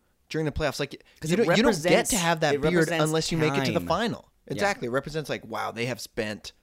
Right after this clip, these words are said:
Speaker 1: a lot of time. They've, th-, this has been a two-month
Speaker 2: It would have been awesome
Speaker 1: arduous
Speaker 2: if
Speaker 1: journey.
Speaker 2: instead of Brent Burns having that beard, if it was Malkin, and he's like, "I'll shave it when we lose a
Speaker 1: Yeah,
Speaker 2: playoff
Speaker 1: yeah,
Speaker 2: series."
Speaker 1: yeah. Malkin doesn't grow a beard, though.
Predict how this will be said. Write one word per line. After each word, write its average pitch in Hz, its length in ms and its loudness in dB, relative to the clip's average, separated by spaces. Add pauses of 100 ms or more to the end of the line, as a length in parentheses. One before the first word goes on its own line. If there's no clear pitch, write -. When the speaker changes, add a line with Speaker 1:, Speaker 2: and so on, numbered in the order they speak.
(200)
Speaker 1:
a 113 60 -4
lot 104 420 -2
of 101 140 -12
time. 101 360 -10
They've, 117 340 -6
th-, 113 140 -16 (340)
this 120 180 -8
has 123 100 -8
been 113 260 -2
a 110 80 -8
two-month 120 840 -6 (920)
Speaker 2:
It 147 80 -6
would 196 140 2
have 254 60 -4
been 185 240 -2
awesome 120 400 -2
Speaker 1:
arduous 120 420 -2
Speaker 2:
if - 60 -12
Speaker 1:
journey. 117 160 -4
Speaker 2:
instead 131 260 -2
of 127 260 -2
Brent 120 240 -2
Burns 117 280 -4
having 98 220 -8
that 87 140 -10
beard, 85 320 -10
if 85 120 -16
it 92 40 -10
was 87 200 -10
Malkin, 85 600 -8 (560)
and 90 120 -6
he's 87 160 -8
like, - 220 -10
"I'll 90 260 -6 (240)
shave 95 340 -2
it 85 100 -6
when 87 220 -4
we 87 100 -6
lose 90 580 -6
a 160 120 -6
Speaker 1:
Yeah, 117 120 -4
Speaker 2:
playoff 92 340 -2
Speaker 1:
yeah, 110 220 -6
Speaker 2:
series." 107 140 -8
Speaker 1:
yeah. 107 140 -8
Malkin 131 320 -4
doesn't 143 200 -6
grow 107 140 -6
a - 40 -12
beard, 104 280 -12
though. 104 280 -12